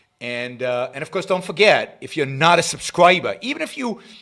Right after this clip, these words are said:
even if you just come here to troll, or even if you're here like Matthew to defend Marx, uh, then, uh, you should subscribe, 'cause that way you'll know when to show up.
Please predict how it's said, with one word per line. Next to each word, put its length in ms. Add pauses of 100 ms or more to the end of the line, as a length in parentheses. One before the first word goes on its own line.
(180)
even 200
if 160
you 280
just 240
come 160
here 160
to 60
troll, 580 (280)
or 160
even 200
if 120
you're 120
here 180
like 220
Matthew 420
to 160
defend 340
Marx, 600 (680)
uh, 340 (100)
then, 480
uh, 340
you 220
should 180
subscribe, 580
'cause 140
that 220
way 100
you'll 240
know 520
when 320
to 120
show 260
up. 200